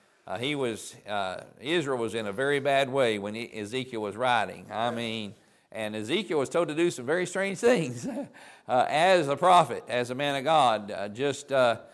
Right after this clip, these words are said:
just like Hosea was, uh, you know, was, uh, told to do something that really didn't sit right. But again, it was the, uh, it, it was an application. It was a sign. It was a, a direct, uh,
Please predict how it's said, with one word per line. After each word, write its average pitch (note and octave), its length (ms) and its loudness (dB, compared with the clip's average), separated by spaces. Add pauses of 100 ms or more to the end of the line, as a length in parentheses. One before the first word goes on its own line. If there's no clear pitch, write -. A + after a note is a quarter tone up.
(320)
just B2 260 -4
like C3+ 200 2
Hosea D3+ 600 2
was, A2 520 -2
uh, G#2+ 360 0
you A2+ 120 -10
know, G#2 280 -8 (160)
was, A2+ 280 -6
uh, G#2+ 260 -2
told C#3+ 280 -2
to B2+ 40 -6
do D3 220 -4
something D3+ 420 -4
that A#2 240 -6
really C3 380 -2 (400)
didn't C3 240 -4
sit D#3 280 -2
right. C3 260 0
But B2+ 140 2
again, C#3+ 480 -4
it C3+ 160 -4
was B2 260 -2
the, A#2+ 160 -8
uh, F#2 320 -6 (120)
it, A#2+ 260 -6
it A#2 60 -10
was A#2+ 180 -4
an A#2 120 -8
application. C#3 640 -4
It A2+ 100 -6
was A2+ 200 -6
a G#2+ 80 -6
sign. D3 640 -2
It A#2 100 -8
was A2+ 180 -6
a, G#2+ 180 0 (280)
a B2 120 -2
direct, C3 680 2 (880)
uh, G#2 600 2